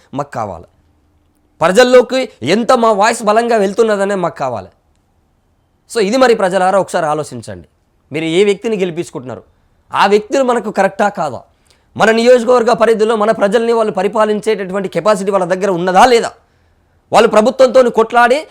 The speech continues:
మన నియోజకవర్గ పరిధిలో ఉన్నటువంటి ప్రజలందరి బాగోగుల కోసం వాళ్ళు నిధులు తీసుకొచ్చే పని చేస్తారా, చేయరా? ఇట్లాంటోని మాత్రమే ఎన్నుకోండి. ఇట్లాంటి ఏం చేయకుండా ఆ పూటకు మాత్రమే మనకేదో అవకాశాన్ని, సందర్భాన్ని కల్పించినటువంటి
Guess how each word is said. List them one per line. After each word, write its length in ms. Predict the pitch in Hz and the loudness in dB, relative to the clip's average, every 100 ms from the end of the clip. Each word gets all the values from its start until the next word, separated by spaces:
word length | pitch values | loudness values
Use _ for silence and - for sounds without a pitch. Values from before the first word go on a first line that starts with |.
| _ - | _ -8
మన 220 | 135 214 | 0 2
నియోజకవర్గ 640 | 226 214 262 233 247 247 226 | 4 4 4 4 2 0 0
పరిధిలో 400 | 208 220 233 240 | 0 -2 0 0
ఉన్నటువంటి 460 | 226 226 220 208 | 0 -2 -4 -4
ప్రజలందరి 680 | - - 180 226 233 240 247 | -4 0 2 4 4 2 2
బాగోగుల 480 | 185 208 226 214 214 | 4 2 2 2 -2
కోసం 280 | 196 - 180 | -4 -6 -6
వాళ్ళు 160 | 165 | -6
నిధులు 260 | 156 170 175 | -4 -4 -2
తీసుకొచ్చే 400 | 170 - 175 151 | -4 -4 -6 -6
పని 200 | 139 147 - | -8 -8 -6
చేస్తారా, 300 | 175 160 214 208 | -4 -2 0 -2
చేయరా? 220 | 131 92 _ _ _ _ _ _ _ - | -6 -10 _ _ _ _ _ _ _ -10
ఇట్లాంటోని 600 | 180 - 214 202 190 185 | -10 -2 0 0 0 -2
మాత్రమే 360 | 175 180 202 196 | -2 -4 -4 -6
ఎన్నుకోండి. 400 | 170 - 104 - _ _ _ _ _ _ _ | -6 -10 -14 -18 _ _ _ _ _ _ _
ఇట్లాంటి 400 | 147 175 190 185 | -12 -2 0 0
ఏం 400 | 185 180 226 269 | 0 4 6 6
చేయకుండా 560 | 254 226 202 208 202 175 - _ - | 4 2 0 -2 -2 -4 -8 _ 2
ఆ 160 | 180 | 2
పూటకు 360 | 226 233 247 233 | 2 0 0 0
మాత్రమే 400 | 226 208 220 208 | 0 0 -2 -2
మనకేదో 420 | 196 175 185 190 - 113 | -2 -4 -4 -4 -6 -2
అవకాశాన్ని, 640 | 156 202 226 202 226 214 | 0 2 2 2 0 -2
సందర్భాన్ని 580 | 214 185 226 202 214 208 | -4 0 2 2 0 0
కల్పించినటువంటి 880 | 180 196 202 202 190 196 170 175 | -4 -4 -8 -8 -6 -4 -4 -4